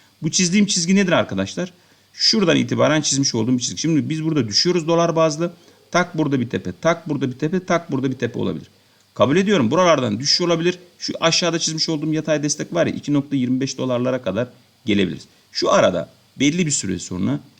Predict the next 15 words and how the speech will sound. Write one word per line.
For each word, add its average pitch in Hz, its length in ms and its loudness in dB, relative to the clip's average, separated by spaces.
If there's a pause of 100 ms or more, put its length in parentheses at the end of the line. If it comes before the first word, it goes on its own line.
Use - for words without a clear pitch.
gidebilir. 104 320 -2 (480)
Ancak 233 400 4
şu - 160 -2 (120)
aşağıdan 185 600 2
yükselen 139 680 2 (480)
dolar 156 340 2
T 107 200 0
L'yi, 90 240 -2 (280)
şey, - 260 -2 (140)
dolar, 131 400 4
dolar 139 320 2
bazlı 98 280 2
grafiği 92 320 -8
kırdığımız 143 440 -2
zaman 135 220 -6